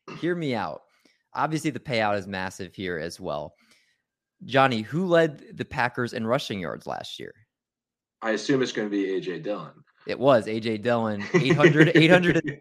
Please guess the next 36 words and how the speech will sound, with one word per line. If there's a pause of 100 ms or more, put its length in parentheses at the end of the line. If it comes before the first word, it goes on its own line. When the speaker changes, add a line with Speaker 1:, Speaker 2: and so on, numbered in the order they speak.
Speaker 1:
three (400)
to
seven
hundred
ninety-nine
yards
for
Aaron
Jones. (460)
Uh,
we've
already
seen
Matt
LaFleur
call
Aaron
Jones
and
Dillon
one
A
and
one
A
running
backs,
according
to
The
Athletic. (420)
Uh, (180)
Aaron
Rodgers
has
said